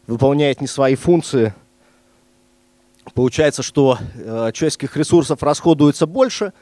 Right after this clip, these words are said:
но результата намного меньше. Значит, это вот я сел и расписал вот в табличку. Вот я хочу делать агентство. Мне вот пришлось недавно там с, практически с нуля его с-, начинать строить, да.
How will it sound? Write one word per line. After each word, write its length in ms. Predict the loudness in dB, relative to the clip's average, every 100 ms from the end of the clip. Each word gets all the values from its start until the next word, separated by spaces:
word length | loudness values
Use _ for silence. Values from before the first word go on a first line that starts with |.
| _ _ -4
но 80 |
результата 420 | 0 0 0 0 0
намного 380 | 0 0 0
меньше. 400 | -2 -4 -8 -12 -16 _ _ _ _ _ -20 _ _ _ _ _ _ _ _ _ _ _ _ _ _ _ _ _ _ _ _ _ _ _ _ _
Значит, 420 | 0 2 0 -4 -6 0
это 400 | 2 2 0 -4 _ _ _ _ _ _ _ _ -6
вот 160 | -6 0
я 220 | 0 0
сел 360 | -2 0 0 0 _
и 360 | -2 2 2 0 _ _ _ -8
расписал 440 | -6 -2 2 4
вот 120 | 2
в 40 | -2
табличку. 560 | -2 -2 -4 -4 -6 -6 -16 -20 _
Вот 200 | -4 2
я 100 | 2
хочу 260 | 0 -4 0
делать 320 | 2 2 0
агентство. 420 | -2 -2 -2 -2
Мне 140 | 2
вот 140 | 2 0
пришлось 400 | -4 0 0 0
недавно 400 | 2 2 2 -2
там 160 | -4
с, 100 | -6
практически 440 | -8 -6 -6 -4 -6
с 120 | 0
нуля 260 | 2 4 2
его 160 | -2
с-, 120 | -6
начинать 340 | -10 -8 -6 -6
строить, 400 | 2 4 4 2
да. 220 | -4